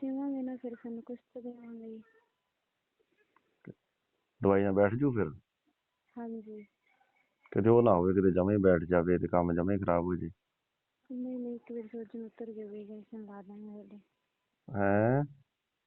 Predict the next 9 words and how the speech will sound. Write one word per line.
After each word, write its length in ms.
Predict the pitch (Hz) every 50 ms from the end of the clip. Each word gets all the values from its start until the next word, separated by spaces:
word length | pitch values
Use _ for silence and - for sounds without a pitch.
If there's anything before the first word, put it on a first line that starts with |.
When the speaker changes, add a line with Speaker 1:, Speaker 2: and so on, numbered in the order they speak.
| _ _ _ _ _ _ _ _ _ _ _ -
Speaker 1:
ਇੱਕ 180 | 247 240 233 _ -
ਵਾਰੀ 160 | 240 233 -
ਸੋਜਨ 400 | - - 226 214 208 - 247 240
ਉਤਰ 280 | 226 208 - - 240 233
ਜਾਵੇ, 280 | - 247 240 226 226
ਇੰਜੈਕਸ਼ਨ 460 | 220 214 226 208 - _ - 240 233
ਲਾ 200 | 214 208 202 196
ਦਾਂਗੇ 260 | 190 190 208 220 226 220
ਤੁਹਾਡੇ। 280 | 202 208 185 175 208